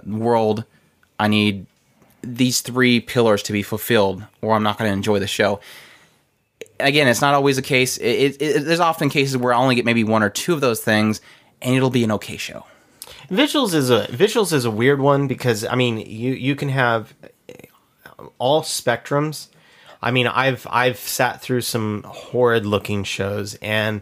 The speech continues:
Speaker 2: if a character kinda sells me and the story kinda sells me, I'm fine with it could look like crap. But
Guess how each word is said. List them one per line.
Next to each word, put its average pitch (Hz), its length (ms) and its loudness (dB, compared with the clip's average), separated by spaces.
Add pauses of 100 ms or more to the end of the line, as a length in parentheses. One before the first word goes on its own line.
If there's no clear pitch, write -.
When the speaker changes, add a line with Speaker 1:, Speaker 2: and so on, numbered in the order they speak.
(480)
Speaker 2:
if 131 300 -2
a 120 60 4
character 135 720 2
kinda 120 380 -4
sells 117 480 0
me 113 160 -2
and 110 180 -2
the 101 60 -4
story 113 420 0
kinda 110 220 -4
sells 107 360 -4
me, 107 180 -4
I'm 107 220 -4
fine 104 400 -4
with 104 220 -4 (400)
it 110 160 -2
could 107 120 -2
look 104 220 0
like 98 220 -4
crap. - 340 -10 (460)
But 127 420 0